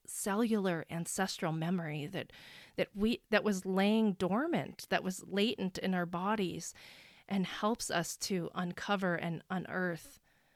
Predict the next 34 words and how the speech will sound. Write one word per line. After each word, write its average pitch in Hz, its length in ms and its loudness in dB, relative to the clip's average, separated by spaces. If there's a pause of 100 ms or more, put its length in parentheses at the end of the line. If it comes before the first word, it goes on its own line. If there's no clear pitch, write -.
(340)
a 185 80 0
deeper 175 320 0
sense 165 360 -4
of 151 120 -4
who 151 120 -8
we - 200 -8
are. - 320 -10 (100)
And 185 160 -2
so 190 100 0
that's 165 320 2
why 170 280 2 (320)
in 185 240 2
this 165 180 -4
work 185 240 0
that - 160 -4
we're 170 100 -4
doing 156 420 -2 (380)
with 117 120 -6
food - 240 -8
sovereignty 165 760 -2
and, 175 340 -8 (320)
um, 202 340 -8 (200)
using 170 380 0
food 175 340 0
as 151 220 -2
a 147 240 -4
catalyst 160 580 -2
or 151 80 -4
a 139 60 -8
vessel 143 360 -6
for, - 360 -10 (420)
for 160 80 -6
healing 214 560 4
that 147 200 -2